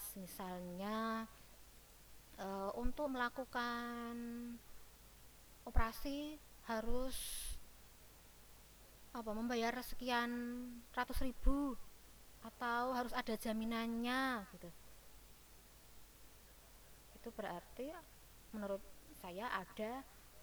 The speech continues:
pembatasan akses, karena tidak mungkin, kan,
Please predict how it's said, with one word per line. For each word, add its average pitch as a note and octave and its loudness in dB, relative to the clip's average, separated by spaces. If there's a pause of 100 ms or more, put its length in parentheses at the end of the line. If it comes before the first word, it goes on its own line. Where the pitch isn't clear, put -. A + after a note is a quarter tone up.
(1120)
pembatasan G3+ -2
akses, F3+ -4 (480)
karena A3 -2
tidak C4 0
mungkin, C4+ 0 (140)
kan, F#3+ -6